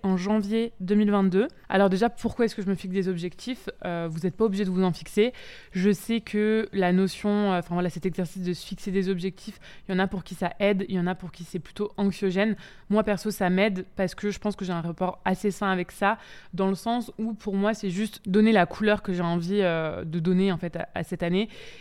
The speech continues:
Et je sais que tous les objectifs que je me fixe en fin d'année,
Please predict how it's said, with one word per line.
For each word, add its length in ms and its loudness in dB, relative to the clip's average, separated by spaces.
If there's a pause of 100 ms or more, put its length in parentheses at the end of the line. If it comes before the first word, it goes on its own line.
(120)
Et 80 2
je 100 0
sais 160 -4
que 100 -4
tous 240 -2
les 180 4
objectifs 380 -4
que 120 -4
je 60 -4
me 80 -4
fixe 260 -10
en 80 -2
fin 160 -6
d'année, 320 0